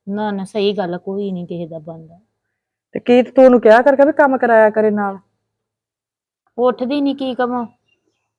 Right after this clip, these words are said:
Speaker 1: ਹੈ ਵੀ ਵੱਡੀ ਆ, ਜੇ ਬੋਲੀ ਕਲੇ ਪਾਉਂਦੀ ਆ ਤੇ ਪਿੱਛੇ ਵੀ ਗੱਲ ਜਾਂਦੀ ਆ। ਆਪੇ ਹੀ ਲੈ ਆਈ, ਆਪੇ ਹੀ ਫਸ ਗਈ। ਇਸੇ ਕਰਕੇ ਕਹਿੰਦੇ ਇੱਕੇ ਘਰ ਨਹੀਂ ਹੋਣੀ ਚਾਹੀਦੀ।
Speaker 2: ਭੈਣਾਂ ਇੱਕੇ ਘਰ
Speaker 1: ਨਿੱਕੇ
Speaker 2: ਨਹੀਂ
Speaker 1: ਘਰ ਨਹੀਂ
Speaker 2: ਹੋਣੀਆਂ।
Speaker 1: ਹੋਣੀਆਂ ਚਾਹੀਦੀਆਂ।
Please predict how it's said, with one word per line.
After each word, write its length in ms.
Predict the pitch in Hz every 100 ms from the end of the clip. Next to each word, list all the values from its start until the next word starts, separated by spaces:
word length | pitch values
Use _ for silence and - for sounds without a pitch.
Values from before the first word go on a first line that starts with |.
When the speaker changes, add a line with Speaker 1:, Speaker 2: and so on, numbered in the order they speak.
| -
Speaker 1:
ਹੈ 140 | 240 214
ਵੀ 120 | 247
ਵੱਡੀ 380 | 262 202 208 226
ਆ, 100 | 202
ਜੇ 200 | 190 220
ਬੋਲੀ 320 | 214 226 254
ਕਲੇ 240 | 240 226
ਪਾਉਂਦੀ 320 | 214 214 220
ਆ 40 | 226
ਤੇ 60 |
ਪਿੱਛੇ 320 | 214 214 - 214
ਵੀ 80 |
ਗੱਲ 240 | 214 214 202
ਜਾਂਦੀ 340 | 196 190 196
ਆ। 40 | 180
ਆਪੇ 300 | 202 202 240
ਹੀ 80 | 247
ਲੈ 200 | 202 220
ਆਈ, 200 | 208 190 _ _
ਆਪੇ 220 | 185 -
ਹੀ 60 | 208
ਫਸ 260 | 202 165 170
ਗਈ। 140 | 170 _ _ _ _ -
ਇਸੇ 280 | 240 277 269
ਕਰਕੇ 180 | 247
ਕਹਿੰਦੇ 220 | 247 247 285
ਇੱਕੇ 300 | 277 269 262
ਘਰ 180 | 254
ਨਹੀਂ 160 | 190 202
ਹੋਣੀ 180 | 226 208
ਚਾਹੀਦੀ। 260 | 185 175
Speaker 2:
ਭੈਣਾਂ 280 | 196 220 190
ਇੱਕੇ 220 | 185 -
ਘਰ 40 | 214
Speaker 1:
ਨਿੱਕੇ 320 | 220 185 254
Speaker 2:
ਨਹੀਂ 0 |
Speaker 1:
ਘਰ 180 | 247 226
ਨਹੀਂ 0 |
Speaker 2:
ਹੋਣੀਆਂ। 180 | 185 226
Speaker 1:
ਹੋਣੀਆਂ 220 | 240 208
ਚਾਹੀਦੀਆਂ। 360 | 180 175 175